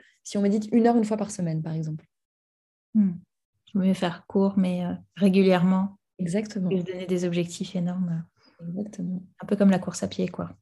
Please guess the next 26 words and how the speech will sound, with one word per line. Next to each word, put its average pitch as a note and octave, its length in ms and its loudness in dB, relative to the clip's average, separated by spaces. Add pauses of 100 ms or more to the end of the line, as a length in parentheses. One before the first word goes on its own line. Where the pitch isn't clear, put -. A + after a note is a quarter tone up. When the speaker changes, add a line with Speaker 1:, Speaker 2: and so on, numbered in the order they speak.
(640)
Speaker 1:
Voilà, G3+ 440 6 (320)
un G#3 80 4
peu G#3+ 100 8
comme F3+ 160 4
ça, G#3 240 -2
finalement. E3+ 540 0 (100)
Speaker 2:
<laughs> - 120 -12
Tout, E3+ 140 -4 (200)
ouais. F3 100 -6
Speaker 1:
Quand G3+ 160 2
on A3 40 -2
commence G#3+ 260 6
du G3 80 2
piano, F#3 420 0
quand G#3 160 -4
on F#3 40 -8
commence F#3 300 -4
à F#3+ 60 -2
jouer F3+ 300 -2
du E3+ 80 -4
piano, E3 420 -2
euh, G#3+ 100 -4 (600)
mieux F3 160 -2
vaut F3+ 140 0
faire, F#3+ 360 0
euh, E3 220 -4